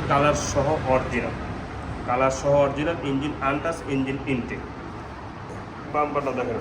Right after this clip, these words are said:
ফ্রেশ। এই সাইডে হ্যান্ডেল, চাপা সুইচ,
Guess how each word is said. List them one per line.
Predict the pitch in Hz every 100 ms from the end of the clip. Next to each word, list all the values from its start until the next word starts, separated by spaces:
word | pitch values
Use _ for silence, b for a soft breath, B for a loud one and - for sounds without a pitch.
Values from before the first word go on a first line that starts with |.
| -
ফ্রেশ। | 117 101 - - - -
এই | 127 135
সাইডে | 135 143 127
হ্যান্ডেল, | 123 123 135 - - - - - - - - - - - - - - - - - - - -
চাপা | 123 117 117 104
সুইচ, | 92 -